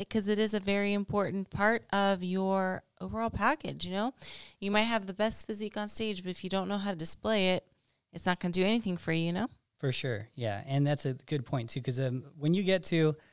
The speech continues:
Speaker 2: you get to all these weird points in bikini. Like, you get to the point where it's, like, too much muscle in some areas, and then you're sculpting. Like, for you, for example, you're sculpting your shoulders and trying to get your shoulders bigger. That's, like, the
Speaker 1: Yeah.
Speaker 2: main, the main target area now. And then when you get so good in posing, then you're s-, now you're just focusing on,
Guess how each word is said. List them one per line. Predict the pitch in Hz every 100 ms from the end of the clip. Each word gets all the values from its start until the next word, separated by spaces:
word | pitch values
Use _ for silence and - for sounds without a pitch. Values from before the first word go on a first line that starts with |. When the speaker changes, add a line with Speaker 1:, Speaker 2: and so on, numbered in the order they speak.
| _ _ _ _
Speaker 2:
you | 170
get | 202
to | -
all | 185
these | 190 156
weird | 165 151
points | - 135 135 135
in | 123
bikini. | 110 - 120 107
Like, | 104
you | 131
get | 135
to | -
the | 113
point | 131 117
where | 120
it's, | 110 131
like, | 110
too | - 165
much | 165 143 -
muscle | 143 131 143 139
in | 120 110
some | - 160
areas, | 151 151 151 147 127
and | 127
then |
you're | 131
sculpting. | 123 - 139 127 139 123
Like, | 117 110
for | 143
you, | 180 147
for | 131
example, | 117 120 113
you're | 110
sculpting | 110 123 117 113
your | 107
shoulders | 107 139 110 107 101
and | 101
trying | 120
to | 110
get | 107
your |
shoulders | 110 190 151 110
bigger. | 104
That's, | 113 123
like, | 110
the | -
Speaker 1:
Yeah. | - 117
Speaker 2:
main, | 113 - _ _ _ _ _
the | 151
main | 156 165
target | 151 135 123
area | 113 104
now. | 101 - _ _ _ _
And | 151 147
then | 139 135
when | 143
you | 139
get | 156 -
so | - 156
good | 139 139
in | 127 117 _
posing, | - 190 180 143 131
then | 135 131
you're | 123
s-, | 117 -
now | 131 131
you're | 127
just | 120 -
focusing | 127 131 143 127
on, | 120 120